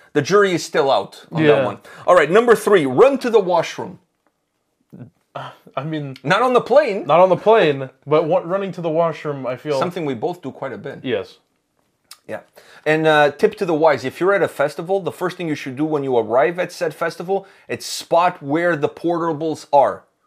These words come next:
Speaker 1: Very important.
Speaker 2: This is what he does.
Speaker 1: Very important. The first thing that I do when I get to a festival is where are the portables and which ones are the furthest away from the, from the stage,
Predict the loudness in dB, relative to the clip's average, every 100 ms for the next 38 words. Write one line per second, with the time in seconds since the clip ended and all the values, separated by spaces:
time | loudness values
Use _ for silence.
0 | _ -12 -2 0 0 0 -2 -2 -2 -2
1 | -2 -8 -10 -6 -2 -2 -2 -6 -8 -10
2 | -14 -4 2 4 4 2 2 2 0 -6
3 | -2 -2 -2 -2 0 0 0 -2 -2 0
4 | -2 -2 -4 -2 -4 -2 0 0 -2 0
5 | 2 4 4 0 -8 -6 -4 -4 -8 -10
6 | -18 _ _ -2 -2 -4 -2 0 0 0
7 | -2 0 0 2 -2 0 0 0 -4 0
8 | 2 2 -2 -20 -6 -4 -4 -6 -8 -6
9 | -6 -10